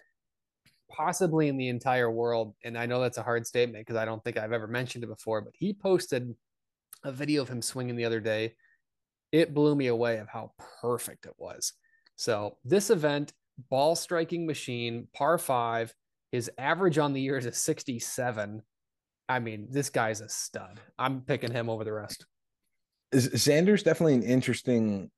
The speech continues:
Speaker 2: choice. He's that high up price, which always terrifies me. I'm, I'm gonna say Tony Finau and Viktor Hovland are my two.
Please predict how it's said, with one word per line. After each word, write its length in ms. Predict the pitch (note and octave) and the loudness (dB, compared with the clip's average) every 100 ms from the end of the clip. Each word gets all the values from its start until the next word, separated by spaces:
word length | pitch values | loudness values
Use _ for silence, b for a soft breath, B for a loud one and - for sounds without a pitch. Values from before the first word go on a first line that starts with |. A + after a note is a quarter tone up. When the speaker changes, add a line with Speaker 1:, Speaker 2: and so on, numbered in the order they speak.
| G#2+ | -8
Speaker 2:
choice. 540 | - - A2 G2+ F#2 - | -2 2 4 2 -2 -2
He's 240 | A#2+ A#2 | 0 2
that 180 | D3 B2+ | 2 2
high 280 | C3 D#3+ E3 | 0 4 4
up 160 | - | 2
price, 440 | - C3+ B2 A2 - | -2 2 2 2 -6
which 140 | G2 | -6
always 220 | G#2 G2+ | -6 -6
terrifies 680 | - F2+ F2+ E2+ F2+ F2 E2+ | -6 -4 -4 2 4 4 0
me. 240 | F2+ D#2+ - | -4 -6 -2
I'm, 220 | G2+ B2+ | 2 4
I'm 200 | - B2 | 4 2
gonna 120 | D#3 E3 | 4 4
say 200 | F#3 D3 | 4 4
Tony 340 | D3+ D3+ E3+ | 4 4 4
Finau 360 | - D3+ C3+ A2+ | 2 4 4 4
and 80 | |
Viktor 280 | A2+ A2+ G#2+ | 4 2 0
Hovland 380 | G2 G2 F2+ F2+ | 0 0 -2 -6
are 120 | E2+ | -8
my 200 | F2 E2 | -6 -6
two. 340 | - D#2+ B1+ | -6 -6 -6